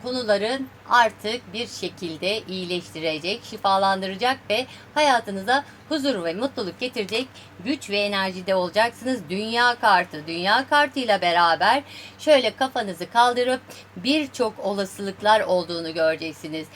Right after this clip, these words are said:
Gerçekten şöyle kafanızı kaldırıp baktığınızda engin fırsatlar aleminin içine adım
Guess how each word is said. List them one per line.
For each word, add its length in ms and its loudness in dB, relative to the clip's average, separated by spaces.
Gerçekten 680 2
şöyle 800 0
kafanızı 520 -4
kaldırıp 440 2
baktığınızda 840 2
engin 520 -2
fırsatlar 760 -2
aleminin 760 2
içine 460 -2
adım 400 0